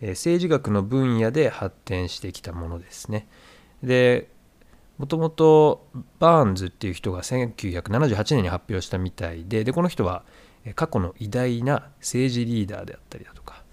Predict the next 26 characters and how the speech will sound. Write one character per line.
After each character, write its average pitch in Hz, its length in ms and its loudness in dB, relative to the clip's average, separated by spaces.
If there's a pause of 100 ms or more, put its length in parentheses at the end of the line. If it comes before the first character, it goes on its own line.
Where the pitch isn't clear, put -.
(200)
例 160 60 0
え - 20 0
ば 98 140 -4
ル 107 140 0
ー 107 40 2
ズ 104 100 -2
ベ 98 120 0
ル 92 80 -6
ト、 98 180 -8
ガ 110 140 0
ン 101 120 2
ジ 92 160 -6
ー、 92 140 -10
キ - 160 -4
ン 113 60 0
グ 110 60 -2
牧 107 180 -4
師、 98 180 -6
ネ 110 120 2
ル 113 40 0
ソ 92 160 -6
ン、 92 100 -6
マ 104 120 -2
ン 110 80 0
デ 110 80 0
ラ 110 200 -2